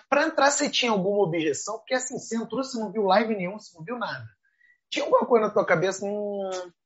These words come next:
será que eu entro?" E como é que tu resolveu essa parada, né?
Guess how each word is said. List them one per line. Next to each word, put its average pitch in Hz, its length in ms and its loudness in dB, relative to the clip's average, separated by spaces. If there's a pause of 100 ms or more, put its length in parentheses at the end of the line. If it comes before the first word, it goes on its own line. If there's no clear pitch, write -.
(920)
será 170 460 4
que 175 140 -2
eu 165 100 6
entro?" 175 240 -2
E 196 140 -2
como 233 180 2
é 262 80 2
que - 80 -16
tu 302 100 4
resolveu 240 540 6
essa 233 200 0
parada, 127 400 -2 (120)
né? - 80 -16